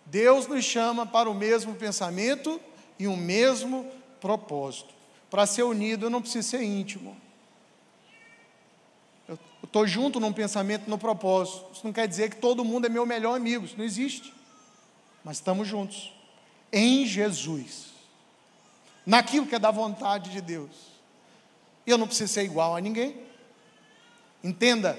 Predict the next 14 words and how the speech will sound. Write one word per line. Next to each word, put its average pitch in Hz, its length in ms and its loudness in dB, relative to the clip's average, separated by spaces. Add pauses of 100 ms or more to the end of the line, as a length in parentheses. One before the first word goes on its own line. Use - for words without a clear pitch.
(1000)
cada 269 260 8
pessoa 240 560 2
tem 214 160 -6
um 220 80 -2
tesouro 220 520 2
no 214 120 -2
seu 220 200 0
coração, 185 560 0 (580)
de 196 140 -4
dons, 240 460 4
talentos 254 580 2
e 226 40 -6
características 254 880 0
únicas 240 580 -4